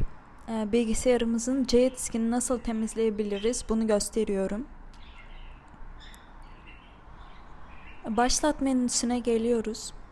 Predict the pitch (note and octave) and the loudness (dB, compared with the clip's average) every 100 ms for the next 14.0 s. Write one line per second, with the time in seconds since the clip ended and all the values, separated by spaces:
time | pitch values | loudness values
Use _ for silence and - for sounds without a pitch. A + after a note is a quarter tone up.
0 | - - - - A#3 A3+ C4+ C4 C4 C4 | -18 -18 -18 -4 -2 2 4 4 4 2
1 | - A3 A3 - A3 G#3+ G3 G3 - F#3+ | 2 2 0 -4 -4 -2 -4 -6 -6 -6
2 | F#3+ G#3 - - - - - - - - | -6 -8 -10 -12 -8 -4 -4 -6 -8 -10
3 | - - - - - - - - - - | -12 -14 -16 -18 -18 -18 -18 -20 -20 -20
4 | - - - - - - - - - - | -20 -18 -18 -16 -14 -14 -14 -16 -18 -18
5 | - - - - - - - - A#3 A3+ | -18 -16 -16 -16 -16 -18 -18 -12 -6 -2
6 | G#3+ - B3+ D4 - C#4 A#3+ A#3+ C4 - | -4 0 2 2 2 -2 0 -2 -2 -4
7 | - B3 A#3+ A#3 B3 B3 A#3 A3+ A#3+ B3+ | -2 -2 -2 -2 -2 0 0 0 -2 -2
8 | A3 A3 - A#3+ B3 - C4 B3+ B3+ - | -2 -2 -2 -2 -2 -4 -4 -4 -4 -4
9 | C4 C4+ - - - - B3 B3+ D4+ - | -4 -4 -8 -18 -16 -4 -2 0 0 2
10 | - - - - - - - - B3+ B3+ | 2 0 -14 -16 -18 -18 -14 2 2 4
11 | C4 C4 B3+ B3 B3 A#3+ - B3 A3+ - | 2 2 0 2 2 2 0 -4 -4 -4
12 | G#3+ G3+ G#3 - A3 G#3+ B3+ - - A3 | -4 -4 -6 -6 -4 -2 -4 -4 -4 -2
13 | A3 A3 G#3 G3+ - - G3 G#3 B3+ - | 0 0 -2 -4 -4 -4 -4 -4 -4 -4